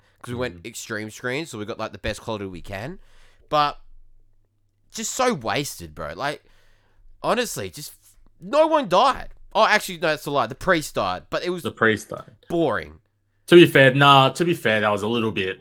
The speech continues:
Speaker 2: I was like, "Oh, what the frick is happening?" Like,
Speaker 1: It's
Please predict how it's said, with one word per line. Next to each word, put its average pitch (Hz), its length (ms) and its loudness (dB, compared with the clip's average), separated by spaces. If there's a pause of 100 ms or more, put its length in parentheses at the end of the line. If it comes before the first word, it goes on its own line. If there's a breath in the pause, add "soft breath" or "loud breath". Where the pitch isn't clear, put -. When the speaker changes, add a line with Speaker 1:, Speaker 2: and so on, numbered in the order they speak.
Speaker 2:
I 107 280 -10
was 104 120 -8
like, 98 320 -2
"Oh, 98 380 -4
what - 120 -20
the - 60 -20
frick 98 320 -8
is 85 120 -10
happening?" 90 480 -6 (640)
Like, 98 120 0
Speaker 1:
It's - 200 -14